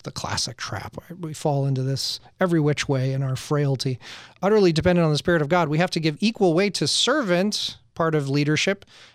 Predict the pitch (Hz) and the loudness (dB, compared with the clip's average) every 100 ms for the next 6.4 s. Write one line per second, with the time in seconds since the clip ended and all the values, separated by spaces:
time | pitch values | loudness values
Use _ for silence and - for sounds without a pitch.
0 | - 226 240 233 262 285 233 180 143 165 | -6 0 0 2 2 2 4 4 2 2
1 | 147 135 - 151 131 135 131 127 127 - | 2 0 0 0 0 -4 -4 -4 -4 -6
2 | 135 - - - - - 160 - 285 233 | -10 -18 -20 -20 -20 -8 -2 2 2 2
3 | 160 143 226 208 131 113 - _ _ _ | 2 2 2 2 0 -4 -12 _ _ _
4 | - 226 254 240 - 143 214 180 131 135 | -4 0 2 2 0 2 4 2 2 0
5 | 147 135 180 226 240 208 202 175 180 185 | 0 2 2 4 2 2 2 2 0 2
6 | 190 180 123 | 2 0 -6